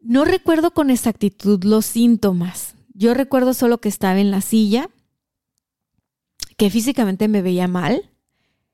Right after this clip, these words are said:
mal, agotada, o sea, agotada, agotada, agotada, mal. O sea, veníamos de una jornada súper intensa. Ya no recuerdo ni qué campaña era, ni qué cliente era, pero bueno,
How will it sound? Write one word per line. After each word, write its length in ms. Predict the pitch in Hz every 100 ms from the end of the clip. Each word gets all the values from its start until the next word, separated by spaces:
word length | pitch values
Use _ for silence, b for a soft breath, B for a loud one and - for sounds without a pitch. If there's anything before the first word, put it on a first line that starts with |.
| _ _ _ _
mal, 600 | 208 214 196 196 202 185 -
agotada, 920 | 190 196 196 185 175 175 147 135 - -
o 100 | 180
sea, 280 | - 147 95
agotada, 760 | 185 180 185 - 196 190 202
agotada, 460 | 196 190 175 165 120
agotada, 480 | - 175 - - -
mal. 260 | - 196 - _ _
O 60 |
sea, 220 | 185 185 180
veníamos 520 | 190 196 214 247 277
de 100 | 277
una 200 | 254 262
jornada 640 | 294 269 240 220 214 233 247 b b
súper 460 | _ - 247 185 220
intensa. 560 | 247 202 170 160 165 180
Ya 300 | 185 208 220
no 80 | 247
recuerdo 400 | 277 269 247 262
ni 100 | 214
qué 160 | 196
campaña 520 | 214 220 233 226 226 247
era, 140 | 262
ni 140 | 269 214
qué 160 | 185
cliente 460 | 196 202 208 240 269
era, 180 | 294 311 B B B B B B B B
pero 480 | - 220 214 208 196
bueno, 220 | 196 185